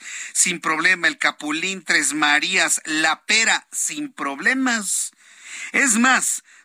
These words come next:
todo este tramo que era un verdadero dolor de cabeza de La Pera a Cuautla, va con muy buena velocidad. Hay algún pequeño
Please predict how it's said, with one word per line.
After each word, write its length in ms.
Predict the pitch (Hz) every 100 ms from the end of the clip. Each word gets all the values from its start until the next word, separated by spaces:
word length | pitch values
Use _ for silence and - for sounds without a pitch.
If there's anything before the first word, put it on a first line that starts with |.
| -
todo 220 | 233 247
este 200 | 220 202
tramo 380 | - 220 220 202
que 100 | 208
era 80 |
un 60 | 208
verdadero 340 | 185 160 190
dolor 280 | 180 170 185
de 80 | 180
cabeza 400 | 156 160 180 170
de 60 | 147
La 120 | 131
Pera 220 | 185 170
a 60 | -
Cuautla, 580 | 170 170 160 175 196 - _ _ -
va 360 | 139 160 208 - _
con 260 | 165 156 170
muy 420 | 196 233 247 247
buena 460 | 170 151 196 208
velocidad. 640 | 180 160 143 147 165 240 254
Hay 200 | 196 190
algún 260 | 196 180 185
pequeño 580 | 180 - 185 185 156